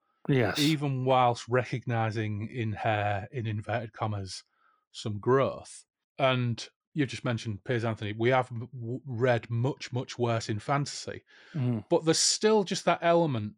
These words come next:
Speaker 2: where the, that I always think it's, it's like the Daily Mail watching Charlotte Church grow up.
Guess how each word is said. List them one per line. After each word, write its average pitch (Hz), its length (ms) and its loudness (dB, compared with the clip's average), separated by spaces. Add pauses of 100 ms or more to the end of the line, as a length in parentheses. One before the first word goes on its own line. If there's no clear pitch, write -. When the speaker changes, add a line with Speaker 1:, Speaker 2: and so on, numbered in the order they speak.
(140)
Speaker 2:
where 135 340 4
the, 143 140 0
that 151 120 -2
I 147 120 4
always 185 160 4
think 165 140 -2
it's, - 100 -8
it's - 200 -6
like 190 440 -2 (380)
the 147 60 -2
Daily 160 360 4
Mail 151 260 0
watching 120 320 -4
Charlotte 120 460 -4
Church - 360 -6
grow 101 300 -4
up. 90 100 -16